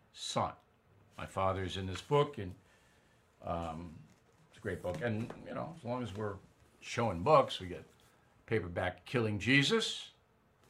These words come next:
But you haven't read this, is, you know. Okay.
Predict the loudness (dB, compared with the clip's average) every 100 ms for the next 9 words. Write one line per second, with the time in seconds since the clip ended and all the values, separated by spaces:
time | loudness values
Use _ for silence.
0 | _ _ -4 4 4 4 0 -2 -2 -4
1 | -4 -6 -8 -12 -20 _ _ _ -16 -16
2 | -18 -20 -20 -18 -18 -16 -18 -20 -20 -2
3 | 2 2 0 -12